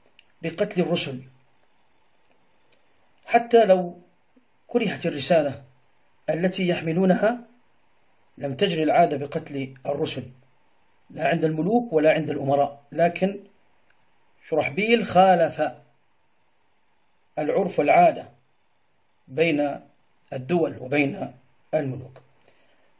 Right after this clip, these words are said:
فالنبي عليه الصلاة والسلام من أجل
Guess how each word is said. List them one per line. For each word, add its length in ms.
فالنبي 280
عليه 200
الصلاة 400
والسلام 600
من 260
أجل 500